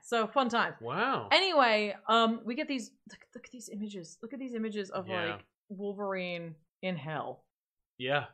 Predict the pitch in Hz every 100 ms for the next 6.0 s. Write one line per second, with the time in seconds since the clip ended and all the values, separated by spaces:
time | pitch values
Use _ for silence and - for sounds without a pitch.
0 | _ - 160 196 185 185 165 160 156 143
1 | 147 - - _ 120 110 - - 101 95
2 | - 67 _ - 196 156 151 160 165 143
3 | - 208 226 233 214 190 190 175 165 190
4 | 185 - 190 269 359 262 - 254 214 -
5 | 165 151 - 131 139 151 160 196 196 180